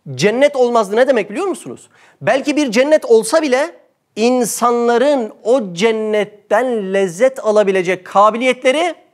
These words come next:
olmayacaktı. Şimdi mesela bizim çocukluktan beri girdiğimiz imtihanlar var. İlkokuldan ortaokula geçiş için kaç tane sınava girmişizdir. Bu imtihanlara şeytan gibi düşünelim, olur mu? Şimdi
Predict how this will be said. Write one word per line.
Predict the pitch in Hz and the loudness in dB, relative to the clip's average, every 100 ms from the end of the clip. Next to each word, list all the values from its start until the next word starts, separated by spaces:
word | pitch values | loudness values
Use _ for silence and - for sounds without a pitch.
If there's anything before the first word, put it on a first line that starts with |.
| _ _ _ _ _ _ _ _ _ | _ _ _ _ _ _ _ _ _
olmayacaktı. | 254 320 294 233 156 - - - _ _ _ _ | 2 4 2 0 -2 -8 -18 -20 _ _ _ _
Şimdi | - 214 | -8 0
mesela | 220 208 214 202 | 0 2 2 2
bizim | 214 208 220 _ _ _ _ - | 0 -4 -4 _ _ _ _ -6
çocukluktan | 185 185 - - 254 247 | -4 -4 -4 -6 -2 -2
beri | 190 160 | -4 -4
girdiğimiz | 226 185 214 214 | -6 -6 -10 -8
imtihanlar | 202 165 180 170 127 | -8 -4 -4 -4 -6
var. | 104 - _ | -10 -18 _
İlkokuldan | 214 190 180 - 175 226 | -8 -6 -6 -6 -4 0
ortaokula | 202 185 196 196 | -2 -2 -6 -4
geçiş | 185 185 185 196 | -2 -2 -2 -8
için | 143 202 | -8 -12
kaç | - 240 226 | -8 -6 -2
tane | 190 226 | 0 -2
sınava | 220 220 220 | -2 -2 0
girmişizdir. | 185 135 131 135 | -2 -6 -8 -8
Bu | 185 | -6
imtihanlara | 233 214 220 233 | -8 -2 -2 -2
şeytan | 240 220 220 226 | -4 -4 -2 -4
gibi | 208 | -6
düşünelim, | 196 - 143 196 | -10 -8 -4 -2
olur | 262 | -2
mu? | 147 - _ _ - - - - _ | -2 -10 _ _ -20 -20 -20 -20 _
Şimdi | 320 302 208 208 - | -2 2 2 0 -8